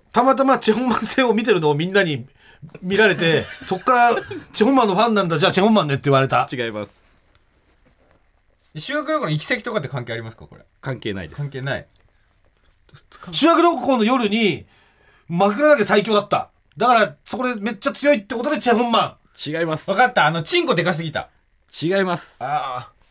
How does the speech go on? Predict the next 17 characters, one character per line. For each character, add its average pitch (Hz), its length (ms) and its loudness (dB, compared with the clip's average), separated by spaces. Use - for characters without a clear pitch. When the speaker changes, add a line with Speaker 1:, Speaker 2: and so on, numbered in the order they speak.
Speaker 2:
で 190 100 2
も、 208 60 6
Speaker 1:
え？ - 120 -4
Speaker 2:
ち - 100 -6
ょ - 20 -2
っ - 40 -8
と - 360 -10
方 143 180 -4
向 135 160 -6
的 123 220 -12
に 98 100 -12
は、 80 120 -14
あ 95 140 -10
の、 80 180 -14
た-、 - 180 -20
近 - 200 -14
い。 - 100 -20